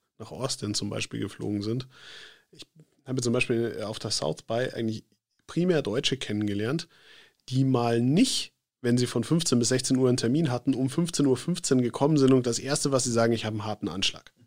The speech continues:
Also da hast du dich irgendwie mal hingesetzt mit jemandem gesprochen. Also du konntest es mal, das finde ich auch tatsächlich <laughs> relativ spannend an dieser, so ein bisschen der umgekehrte Effekt gerade, ja.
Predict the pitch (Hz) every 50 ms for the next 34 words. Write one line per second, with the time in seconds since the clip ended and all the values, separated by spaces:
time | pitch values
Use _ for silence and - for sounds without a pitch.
0 | _ _ _ _ - - - - _ _ - - - 139 120 - 127 117 - -
1 | 117 123 123 131 131 123 113 104 110 135 160 156 135 123 120 - - 120 110 110
2 | 117 117 113 104 95 - 98 101 - - - - - 156 - - - 85 82 80
3 | 90 98 98 98 110 - 120 113 107 110 104 107 - - - 101 98 95 98 -
4 | - - 120 117 - - - - - - - - _ - 147 - - - 175 147
5 | 127 131 147 214 - - - - - - - - - 160 - - 131 131 131 -
6 | - - - - 135 135 139 135 127 - - 117 113 - - - - 156 165 147
7 | 139 156 165 165 - - - 135 123 123 123 123 120 123 123 120 127 127 - -
8 | - - - - - _ _ - 143 151 139 120 117 127 143 - 131 110 113 113
9 | - _ 233 247 294 220 160 127 - - 117 113 110 - 117 110 107 - - 113
10 | - - - - 101 101 107 113 127 123 113 120 127